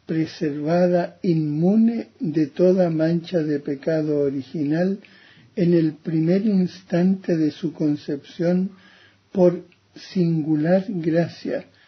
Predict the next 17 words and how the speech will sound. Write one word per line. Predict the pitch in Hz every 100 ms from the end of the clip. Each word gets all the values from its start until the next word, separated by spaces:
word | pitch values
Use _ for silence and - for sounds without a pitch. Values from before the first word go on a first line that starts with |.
| _ _ _
y | 214 170
privilegio | - 165 160 156 143 151 185 - - 190 160 -
de | 143 147 139
Dios | 143 165 165 - -
omnipotente, | 160 151 147 143 143 135 135 127 131 - - - _ _ _ _ _ _ _ _ _ -
en | 160 156
atención | 156 - 170 156 151 - 165 170 175 -
a | 156
los | 147 143 -
méritos | 175 147 160 165 175 - 160 -
de | 143 139
Jesucristo | 135 160 - 151 - 160 160 - 143
Salvador | - 139 147 139 139 170 175 - - _ _ -
del | 156 147 139
género | - 156 151 151 143 143
humano. | 135 131 131 131 175 - _ _ _ _ _ _ _ _ _ _ _ - _ _ _
Esta | 196 180 - - 185 156 -